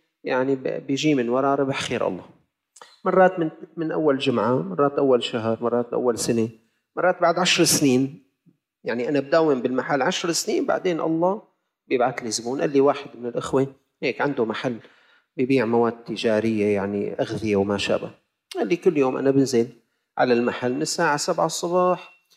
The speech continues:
للساعة سبعة المساء، كل يوم، كل يوم، كل يوم." بعد شي عشر سنين الله أكرمني، إجا زبون فتح معي خط بده ياخذ مني بضائع على العراق. قال لي: "بإذن الله غنيت لولد ولدي من قفا زبون."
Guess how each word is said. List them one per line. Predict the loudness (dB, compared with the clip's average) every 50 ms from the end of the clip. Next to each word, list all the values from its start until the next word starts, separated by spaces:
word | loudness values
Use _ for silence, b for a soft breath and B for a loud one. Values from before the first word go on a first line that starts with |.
| _ _ _
للساعة | -8 -6 -2 0 0 0 0
سبعة | -2 -2 -2 -2 -4
المساء، | -4 -4 -4 -6 -6 -6 -8 -10 -12 _ _ _ _ _
كل | -2 0 2
يوم، | 2 2 0 0 -2
كل | -2 0
يوم، | 0 -2 -2 -4 -6
كل | -8 -8
يوم." | -8 -8 -10 -14 _ _ _ _ _ _ -6
بعد | -6 -6 -6
شي | -6 -4
عشر | -2 0 0 0 2 2
سنين | 0 0 0 2 2 2 2 0 -2 -8 -20 _ _ _ _ _ _ _ _ _ _ _ _ _ -4
الله | 0 2 2 2 2
أكرمني، | 0 0 -2 -2 0 0 0 -2
إجا | 0 0 0 0
زبون | 0 0 2 2 2 2 0 -2 -6 -12 -18 _ _ _ _ _ _ _ _ _ _ _ _ _ _ _ _ _ _ _ _ _ _ _ _ _ _ _ _ _ _ _
فتح | -2 -2 -2 -2 -2 -4 -6
معي | -4 -2 -2 -2 -2
خط | 0 0 0 0 0 -2 B B B B B B -10
بده | -2 2 4 4
ياخذ | 4 4 2 -2 -2 -2 -2
مني | -2 -2 0 0
بضائع | 0 2 2 2 4 2 2
على | 2 0 -2 -2 -2
العراق. | -4 -4 -6 -10 -12 _ -16 -16 -16 _ _ _ _ _ _ _ _ _ _ _ _ _ _ -14
قال | -10 -8
لي: | -6 -4
"بإذن | -2 -2 -2 -2 -2 -2 -4
الله | -2 0 0 0 0
غنيت | 0 2 2 2 2 0 0 2
لولد | 2 4 6 4 4 4 4
ولدي | 4 4 4 2 0 0
من | 0 0
قفا | 0 0 0 0 0
زبون." | -2 -2 -2 -2 -2 -2 -4 -8